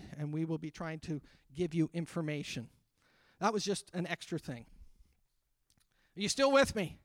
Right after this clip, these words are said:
Faith. Believe in the goodness of God. What is not with us is, is with God.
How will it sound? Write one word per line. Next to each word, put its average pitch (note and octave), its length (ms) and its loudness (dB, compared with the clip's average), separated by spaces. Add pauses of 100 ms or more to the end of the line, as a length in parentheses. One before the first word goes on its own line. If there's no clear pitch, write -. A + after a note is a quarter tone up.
(1500)
Faith. - 560 6 (1160)
Believe D4+ 680 6
in C4+ 180 4
the C4 80 6
goodness B3 480 4
of G#3 180 -2
God. G3+ 360 6 (2000)
What C#4 200 8
is B3+ 200 4
not C#4+ 440 8 (600)
with A#3 240 0
us - 500 2 (460)
is, C4+ 400 6 (240)
is A#3 460 2 (480)
with F3+ 240 -2
God. F3+ 300 -2